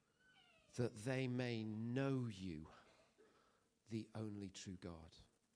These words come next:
Again, it's this word. Deep knowledge, connection, intimacy. In fact, this word is used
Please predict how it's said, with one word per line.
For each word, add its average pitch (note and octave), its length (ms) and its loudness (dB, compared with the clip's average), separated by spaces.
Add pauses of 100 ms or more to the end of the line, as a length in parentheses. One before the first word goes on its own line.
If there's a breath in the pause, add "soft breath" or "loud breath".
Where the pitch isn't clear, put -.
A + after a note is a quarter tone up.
(180)
Again, A2 360 -4
it's - 180 -12
this - 220 -8
word. G2+ 400 -4 (1000 loud breath)
Deep C#3 460 -4 (300)
knowledge, A2 640 -4 (120)
connection, G#2+ 720 -6 (100)
intimacy. G2+ 600 -6 (540 soft breath)
In A2 60 -4
fact, C3+ 280 -2
this C3 200 -2
word B2 300 4
is G#2 180 -2
used B2 580 0